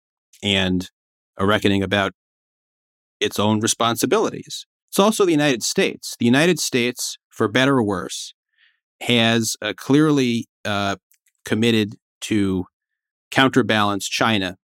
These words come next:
in the Indo-Pacific. It's clear that China takes priority, if push comes to shove, over Russia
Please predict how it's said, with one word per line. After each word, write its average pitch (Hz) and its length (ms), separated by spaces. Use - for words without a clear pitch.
in 98 120
the 98 140
Indo-Pacific. 98 800
It's - 180
clear 139 360
that 110 260
China 139 420
takes - 340
priority, 98 680
if 147 220
push 123 180
comes 101 320
to - 100
shove, 120 480
over 127 300
Russia 107 440